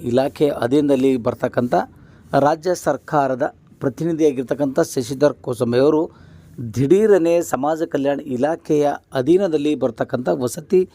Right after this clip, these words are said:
ನಿಲಯಗಳಿಗೆ ಭೇಟಿ ಕೊಟ್ಟಾಗ ನಮಗೆ ಬಂದಂಥ ದೃಶ್ಯಗಳು ಇವು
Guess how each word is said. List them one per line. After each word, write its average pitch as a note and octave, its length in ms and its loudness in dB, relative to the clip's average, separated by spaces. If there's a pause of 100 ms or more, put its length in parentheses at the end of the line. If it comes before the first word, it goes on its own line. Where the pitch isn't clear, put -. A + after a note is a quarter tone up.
(380)
ನಿಲಯಗಳಿಗೆ C3 600 4 (100)
ಭೇಟಿ C3 300 -2
ಕೊಟ್ಟಾಗ C3+ 360 0 (680)
ನಮಗೆ F#3 280 4 (100)
ಬಂದಂಥ D3+ 400 0 (220)
ದೃಶ್ಯಗಳು D#3+ 380 0 (120)
ಇವು B2 100 2